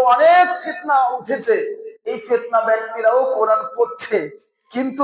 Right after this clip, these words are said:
তা সত্ত্বেও ওই ব্যক্তিরা পথ পায় না। ইনশাআল্লাহ এই বিষয়ে কখনো আলোচনা রাখবো যে কোরআন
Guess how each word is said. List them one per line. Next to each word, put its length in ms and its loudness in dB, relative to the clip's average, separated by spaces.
তা 120 2
সত্ত্বেও 520 2
ওই 120 -4
ব্যক্তিরা 540 0
পথ 260 -2
পায় 220 -8
না। 100 -20
ইনশাআল্লাহ 480 0
এই 160 -2
বিষয়ে 240 2
কখনো 280 0
আলোচনা 380 0
রাখবো 320 -2
যে 60 -8
কোরআন 280 2